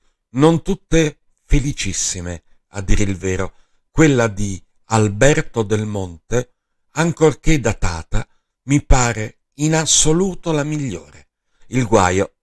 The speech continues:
è trovarla. Altri capolavori della narrativa picaresca sono stati sistematicamente ignorati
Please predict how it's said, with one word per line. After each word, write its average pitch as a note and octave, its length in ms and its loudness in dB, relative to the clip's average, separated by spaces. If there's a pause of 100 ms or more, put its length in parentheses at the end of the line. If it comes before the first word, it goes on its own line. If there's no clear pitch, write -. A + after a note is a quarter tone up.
è G#2+ 180 0
trovarla. - 580 -6 (1300)
Altri E3+ 360 0
capolavori A2 760 0 (280)
della G#2+ 320 0
narrativa G2+ 560 0
picaresca G#2 720 -2 (300)
sono D#3+ 320 -2
stati - 580 0
sistematicamente C3 1500 0
ignorati A#2 800 0